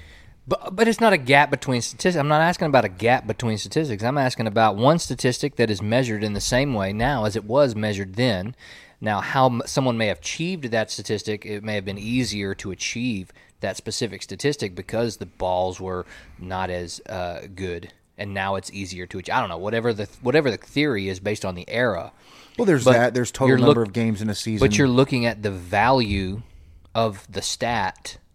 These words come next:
Speaker 1: from game to game. You're looking at the value of the stat from career to career.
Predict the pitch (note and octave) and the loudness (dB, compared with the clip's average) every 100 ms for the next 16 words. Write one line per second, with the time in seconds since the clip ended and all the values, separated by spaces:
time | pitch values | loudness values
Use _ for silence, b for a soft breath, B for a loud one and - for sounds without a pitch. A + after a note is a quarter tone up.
0 | _ _ _ _ _ _ _ _ - B2 | _ _ _ _ _ _ _ _ -6 -4
1 | A2 A2 G#2+ G#2+ G2 F#2+ G#2+ A#2 G2 F2+ | -2 -2 -2 -4 -8 -6 -4 -4 -4 -2
2 | A2 A2+ A#2 A2+ G2 G2 F#2 G#2 A#2+ A2+ | 0 0 0 0 -2 -6 -2 2 2 0
3 | A2 G2+ F2 - - G#2 G#2 - G#2+ G#2 | 0 -2 -6 -8 -2 0 0 -4 -8 -8
4 | - G2 G#2 G2+ - - F2+ F#2+ A#2+ G2+ | -10 -6 -4 -6 -8 -12 -10 -4 -2 -2